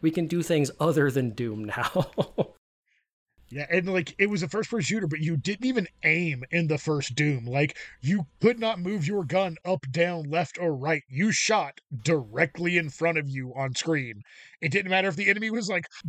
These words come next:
Speaker 2: above you and to the left. If you fired in that direction, you were hitting them.
Speaker 1: 'Cause this was before proper mouse look, so you were, you were
Speaker 2: Mm-hmm.
Speaker 1: just using a keyboard the whole time.
Speaker 2: Yeah.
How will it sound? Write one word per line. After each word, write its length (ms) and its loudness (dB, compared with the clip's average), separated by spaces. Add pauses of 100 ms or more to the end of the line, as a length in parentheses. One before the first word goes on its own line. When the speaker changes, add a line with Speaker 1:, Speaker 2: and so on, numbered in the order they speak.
(120)
Speaker 2:
above 440 4
you 200 0
and 140 0
to 100 2
the 100 -2
left. 460 0
If 180 -2
you 140 -2
fired 420 2
in 80 0
that 160 -4
direction, 640 -2 (260)
you 220 -2
were 120 4
hitting 260 0
them. 180 -18 (320)
Speaker 1:
'Cause 140 4
this 100 2
was 80 -2
before 320 -2
proper 340 0
mouse 300 -6
look, 240 -6
so 160 -4
you 220 -8
were, 160 -6
you 120 -4
were 60 0
Speaker 2:
Mm-hmm. 160 -2
Speaker 1:
just 240 0
using 320 -4
a 80 -6
keyboard 640 -8
the 60 -6
whole 140 -6
time. 340 -4
Speaker 2:
Yeah. 260 2